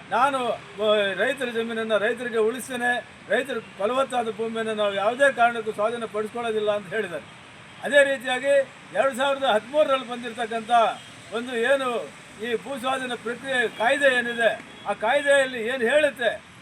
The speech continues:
ಕನಿಷ್ಠ ಆ ರೈತರ ಆ ಫಿಫ್ಟಿ ಪರ್ಸೆಂಟ್ ರೈತರು, ಅಂದರೆ ಕೇ-, ಅರ್ಧದಷ್ಟು ರೈತರು ಆ ಭೂ ಸ್ವಾಧೀನವನ್ನು ವಿರೋಧ ಮಾಡಿದ್ರೆ ಅಂಥ ಭೂ-, ಅಂಥ ಭೂಮಿಯನ್ನು ಕೆ ಇ ಡಿ ಬಿಗಾಗಲಿ ಬೇರೆ ಯಾವುದೇ, ಆ,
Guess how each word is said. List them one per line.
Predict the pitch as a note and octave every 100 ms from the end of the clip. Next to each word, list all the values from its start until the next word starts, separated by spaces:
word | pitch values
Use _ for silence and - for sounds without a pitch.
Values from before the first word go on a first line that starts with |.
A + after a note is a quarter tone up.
| - -
ಕನಿಷ್ಠ | G3 C4 D4 - C#4+ A3 C#3+ - - -
ಆ | G3
ರೈತರ | G3+ B3 D#4 D4 C4 G3+ - -
ಆ | G3
ಫಿಫ್ಟಿ | G3+ - - A3 - E4
ಪರ್ಸೆಂಟ್ | D4+ C#4 A#3+ C4
ರೈತರು, | G#3+ B3+ G#3+ F3+ -
ಅಂದರೆ | G#3+ C4+
ಕೇ-, | A3 A3 C#4 B3
ಅರ್ಧದಷ್ಟು | F3+ G#3 C4+ C4+ C4+ B3
ರೈತರು | A3 C4+ D4 C4 A#3+ -
ಆ | G3+
ಭೂ | A3 A#3 C4+
ಸ್ವಾಧೀನವನ್ನು | B3 B3 A#3 A#3 A3+ G3+
ವಿರೋಧ | G#3+ C#4+ C4+
ಮಾಡಿದ್ರೆ | A#3 A3+ A3 A#3 A3 - - -
ಅಂಥ | G#3+ B3
ಭೂ-, | A#3 B3+ B3 G#3
ಅಂಥ | A3 A3+ A3+
ಭೂಮಿಯನ್ನು | A3+ C#4 C4 A#3 A#3 A3 D3 - - F3+
ಕೆ | C4 C4
ಇ |
ಡಿ | A#3+
ಬಿಗಾಗಲಿ | A3+ A#3+ A3 G#3 C4 C#4
ಬೇರೆ | A3+ A#3+ G#3+
ಯಾವುದೇ, | G3 B3 D4 D4+ C4+ - - -
ಆ, | G#3